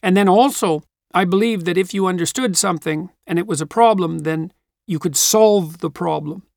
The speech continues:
that that was actually the measure of your understanding. And so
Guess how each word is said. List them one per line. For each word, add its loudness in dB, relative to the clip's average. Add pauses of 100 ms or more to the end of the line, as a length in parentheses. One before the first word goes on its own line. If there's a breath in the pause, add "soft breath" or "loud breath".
(260)
that -6
that 0
was 0
actually 0
the -4
measure 2
of -2
your -4
understanding. 0
And -8
so -2